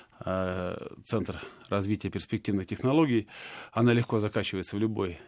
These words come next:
э, гаджет, в том числе и в смартфон. А дальше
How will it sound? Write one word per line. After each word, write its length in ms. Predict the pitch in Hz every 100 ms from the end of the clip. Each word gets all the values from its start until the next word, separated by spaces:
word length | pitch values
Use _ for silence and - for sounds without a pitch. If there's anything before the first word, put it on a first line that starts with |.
| _ _ -
э, 500 | 85 85 87 87 85
гаджет, 440 | 110 165 131 101 - _ _ _ -
в 200 | 85 -
том 160 | 92
числе 640 | 82 85 - 85 80 82 82
и 20 |
в 60 | -
смартфон. 520 | 107 98 - 160 139 - - - - -
А 220 | 95 98
дальше 580 | 120 127 - 104 -